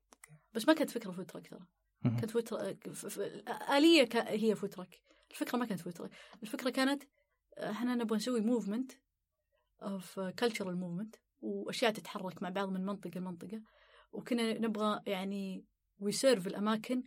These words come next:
Speaker 2: اللي في دبي هذاك الوقت ما هي موجود فيها شيء. كايت بيتش كانت بحر،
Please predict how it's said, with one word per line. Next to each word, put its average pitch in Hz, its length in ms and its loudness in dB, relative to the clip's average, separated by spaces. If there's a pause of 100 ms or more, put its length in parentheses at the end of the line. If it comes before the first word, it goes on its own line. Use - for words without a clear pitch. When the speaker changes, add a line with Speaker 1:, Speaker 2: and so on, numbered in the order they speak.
(500)
Speaker 2:
اللي 214 160 0
في 220 120 0
دبي 220 320 6
هذاك 214 220 -2
الوقت 254 380 -2
ما 262 100 2
هي 214 80 2
موجود 175 440 -4
فيها 185 240 -6
شيء. 196 240 -10 (460)
كايت 226 240 2
بيتش 226 340 -4 (140)
كانت 208 280 -4
بحر، 208 340 -4